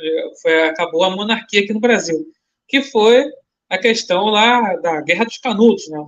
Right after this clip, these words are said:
Na verdade, o que veio antes da Guerra dos Canudos, né? Que foi a, a imagem lá de Antônio Conselheiro. É uma forma de sebastianismo, que aí vinha o Antônio Conselheiro, tinha, é, o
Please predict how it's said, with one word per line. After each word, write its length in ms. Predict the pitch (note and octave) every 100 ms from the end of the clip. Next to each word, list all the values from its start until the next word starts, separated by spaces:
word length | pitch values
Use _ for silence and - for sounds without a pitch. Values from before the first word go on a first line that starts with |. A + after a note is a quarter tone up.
| -
Na 60 | D#3+
verdade, 260 | D3+ E3 A3+
o 60 |
que 100 | A3+
veio 200 | A3 A#3+
antes 320 | G3+ C#4+ C#4+
da 120 | F#3 F3+
Guerra 200 | F3 G3
dos 140 | G3
Canudos, 440 | - F#3+ F3+ G3
né? 160 | E3+ F#3 F#3 _ _ _ _
Que 100 | -
foi 440 | - D#3 F3 G3+ G#3+
a, 360 | G3+ F#3+ F3 D#3 D3+ _ _ -
a 40 |
imagem 340 | D#3+ D3+ D3+ F#3
lá 180 | D#3 E3+
de 180 | F#3
Antônio 380 | B3 A3 A3 A3+
Conselheiro. 760 | A3+ A3 - A3 G3 F#3+ D#3+ - _ _ _
É 320 | - E3 D#3+ D#3+
uma 260 | F#3 A3+ -
forma 300 | - E3+ G3+
de 80 | G3+
sebastianismo, 720 | B3+ A#3+ C4 G4 E4 G#3+ E3
que 100 | -
aí 80 | D3
vinha 320 | D3 D3 D#3 -
o 180 | - F#3+
Antônio 260 | E3 D#3+ D#3
Conselheiro, 600 | E3 D#3+ C4+ A3 A3 B3
tinha, 260 | - E3 D#3 - - _ _ _ _ _ _ _
é, 180 | D#3+
o 80 | D3+